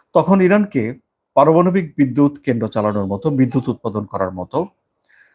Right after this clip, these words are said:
আহ, ইউরেনিয়াম সমৃদ্ধ করার ক্ষমতা দেয়া হয়।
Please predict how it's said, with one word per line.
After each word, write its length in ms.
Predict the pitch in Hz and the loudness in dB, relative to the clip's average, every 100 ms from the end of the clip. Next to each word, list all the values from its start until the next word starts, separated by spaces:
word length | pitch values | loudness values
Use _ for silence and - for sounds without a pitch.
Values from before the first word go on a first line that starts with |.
| _ - | _ 0
আহ, 420 | 117 113 107 104 _ _ _ _ _ _ _ _ _ _ - | 4 6 4 0 _ _ _ _ _ _ _ _ _ _ 2
ইউরেনিয়াম 460 | 175 170 156 143 | 6 6 4 0
সমৃদ্ধ 440 | - 135 113 110 113 | -2 -6 -6 -6 -8
করার 220 | 101 98 | -8 -8
ক্ষমতা 340 | - 98 95 | -8 -10 -8
দেয়া 200 | 92 95 | -6 -6
হয়। 180 | 101 151 | -4 -6